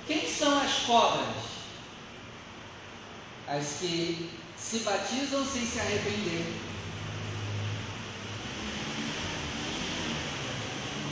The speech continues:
Então João Batista tá dizendo, ó, "Ô, ô seus que não se arrependem, não adianta batizar. Vocês não estão mostrando arrependimento.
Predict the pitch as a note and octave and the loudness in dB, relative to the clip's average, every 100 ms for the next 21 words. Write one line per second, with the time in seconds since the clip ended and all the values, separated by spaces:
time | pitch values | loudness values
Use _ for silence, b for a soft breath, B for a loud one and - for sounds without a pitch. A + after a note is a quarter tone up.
0 | - - A3 A3 C#4 D4 C4 B3+ B3 B3 | -2 -2 -2 2 4 4 6 6 4 4
1 | B3+ C#4 C4+ C4 A3 A3 A3 A3 - - | 2 2 2 0 2 2 4 4 2 2
2 | - - - - A3+ A3 - - - - | -2 -6 -6 -2 2 2 0 -4 -8 -10
3 | - - - G3 G3+ G3+ G3+ F#3+ F#3 F3+ | -10 -10 -4 -2 0 0 0 0 0 -2
4 | - F3+ F3 F3 - F3 - F3+ D3+ A#2+ | -4 -4 -4 -4 -2 -2 -4 0 0 2
5 | A2+ A2+ A2+ - - - - - - D3+ | 2 2 0 -4 -6 -10 -12 -10 -6 -2
6 | D3+ G#3+ A3 D3 D3 C#3 A#2 B2 A2+ - | -2 -2 -2 -2 -2 -2 -4 -6 -6 -8
7 | - - - - - - - B3 B3 B3 | -10 -12 -14 -14 -14 -14 -12 -8 -2 0
8 | A#3+ A3 A3+ B3+ C#4 B3+ - B3 B3 A#3+ | 0 0 2 2 2 0 0 0 0 0
9 | - A3+ A#3 B3 A3 - A3 A3+ A3+ A#3 | 0 0 0 0 -2 -4 0 0 0 0
10 | G#3+ G3 G3 G#3+ G3+ | -2 -2 -2 -2 -2